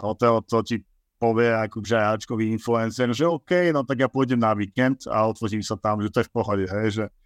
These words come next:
akože to sa nebrídi nikomu, ani B M Wčko, keď mu dáš, akože tu máš do Chorvátska, vidí si, hej,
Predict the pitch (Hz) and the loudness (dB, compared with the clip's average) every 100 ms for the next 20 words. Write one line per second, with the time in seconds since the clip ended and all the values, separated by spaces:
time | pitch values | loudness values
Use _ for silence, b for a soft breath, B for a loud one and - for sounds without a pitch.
0 | _ _ - 110 107 123 127 120 123 127 | _ _ -6 -4 0 0 2 2 2 0
1 | 110 110 117 120 110 110 113 101 110 104 | 0 -2 0 0 2 2 2 2 2 2
2 | 104 92 104 101 101 98 101 98 95 101 | -2 -2 -6 -4 -4 0 2 2 0 -6
3 | 92 104 104 90 101 120 117 110 104 - | -6 -4 -4 -4 -4 -2 2 2 0 -2
4 | 104 104 113 113 135 127 101 117 | -2 -2 -2 0 2 2 2 -2